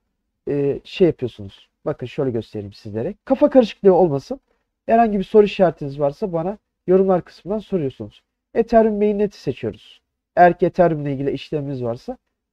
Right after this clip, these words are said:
Bakın buradaki Ethereum bakiyemiz de sıfır. E,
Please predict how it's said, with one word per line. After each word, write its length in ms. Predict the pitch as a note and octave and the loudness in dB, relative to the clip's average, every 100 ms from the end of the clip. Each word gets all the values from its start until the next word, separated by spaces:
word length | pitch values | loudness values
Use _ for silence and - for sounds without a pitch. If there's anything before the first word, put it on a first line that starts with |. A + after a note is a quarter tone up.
| - | -4
Bakın 280 | G3 E3 | -2 -2
buradaki 320 | F3+ F#3 G3 F#3 | 0 2 2 0
Ethereum 360 | - F#3 E3+ D3+ | 2 2 2 -4
bakiyemiz 480 | E3+ - C#3 D3 | -6 -4 -6 -6
de 60 | G3 | -10
sıfır. 460 | G3 - - - _ _ _ _ _ | -10 -14 -14 -16 _ _ _ _ _
E, 120 | A2 | -8